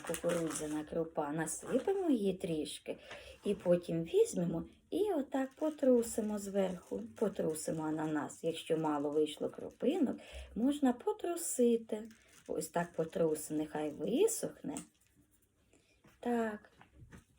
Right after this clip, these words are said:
І ось подивіться, який у нас вийшов ананас.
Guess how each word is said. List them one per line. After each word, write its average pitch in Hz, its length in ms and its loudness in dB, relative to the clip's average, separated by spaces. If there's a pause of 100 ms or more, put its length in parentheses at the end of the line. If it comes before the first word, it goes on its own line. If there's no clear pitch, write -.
І 170 140 -4
ось 160 200 0
подивіться, 165 760 0
який 165 320 -4
у 160 100 -6
нас 147 320 -4 (100)
вийшов 285 520 0 (240)
ананас. 285 1040 0